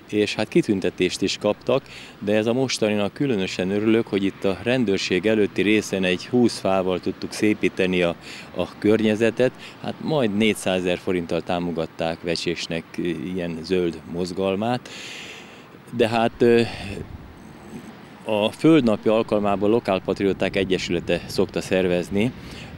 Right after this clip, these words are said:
a, a, a személygyűjtést és a faültetést. Hát ezt most már kilencven óta csináljuk, tehát most már huszonnégy éve,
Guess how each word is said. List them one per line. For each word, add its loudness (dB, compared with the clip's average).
a, -8
a, -4
a -2
személygyűjtést 2
és -2
a -2
faültetést. 2
Hát 0
ezt 0
most 0
már 2
kilencven 2
óta 2
csináljuk, 0
tehát -2
most -6
már -2
huszonnégy 0
éve, 4